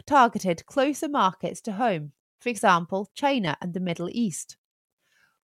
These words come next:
While the New Zealand flock has been decreasing in the last five years, with an estimated two hundred thousand hectares of sheep and beef farms being sold into forestry, their exports have not decreased,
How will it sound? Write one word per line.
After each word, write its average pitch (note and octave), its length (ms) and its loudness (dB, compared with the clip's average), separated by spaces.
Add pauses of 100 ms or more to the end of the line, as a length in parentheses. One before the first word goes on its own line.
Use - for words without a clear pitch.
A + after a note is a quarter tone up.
While E4 360 6
the D4 100 -4
New D#4+ 260 4
Zealand D#4 440 0
flock - 400 2
has B3 320 4
been B3 260 -4
decreasing F3+ 640 -4
in F#3 80 -8
the G3+ 80 -2
last G#3+ 320 2
five B3+ 320 2
years, E3 360 -4 (320)
with C4+ 200 0
an C#4 180 -6
estimated F#3 840 -2
two D4 180 -4
hundred D4 320 -4
thousand A3+ 500 -2
hectares G3 640 -4
of G3 100 -10
sheep - 320 -6
and A#3+ 100 -12
beef C#4+ 200 -4
farms D#3+ 480 0 (240)
being D4+ 240 0
sold F3+ 340 2
into F#3+ 220 -8
forestry, G#3+ 640 -4 (480)
their - 140 0
exports C#4 640 0
have A3 200 -6
not A#3+ 300 -2
decreased, G#3 640 -4